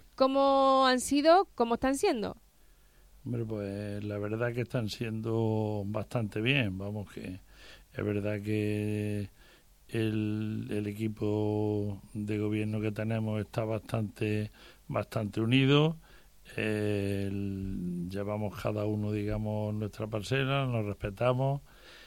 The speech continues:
Speaker 2: Eh, s-, simplemente las cosas que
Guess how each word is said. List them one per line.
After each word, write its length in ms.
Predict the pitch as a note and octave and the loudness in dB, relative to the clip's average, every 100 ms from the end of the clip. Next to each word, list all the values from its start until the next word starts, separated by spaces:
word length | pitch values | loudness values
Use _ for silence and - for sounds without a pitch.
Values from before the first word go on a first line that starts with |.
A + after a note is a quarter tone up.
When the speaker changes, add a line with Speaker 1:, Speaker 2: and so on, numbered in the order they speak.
| - - - | -20 -16 -6
Speaker 2:
Eh, 720 | G#2 G#2 G2+ G2+ G2 G2 G2 | -2 -2 -2 -2 -4 -2 -4
s-, 220 | F#2 - - A#2+ - - G#2 | -4 -8 -10 -10 -8 -6 -4
simplemente 1000 | - - B2+ A2 A#2+ A2+ A#2+ A2 - A#2 | -2 0 2 0 0 0 0 0 0 2
las 180 | A2+ A2+ | 2 0
cosas 460 | - B2 A#2 A#2 G#2+ | -2 -2 0 -2 -4
que 500 | - B2 A#2 A2+ | 2 4 6 4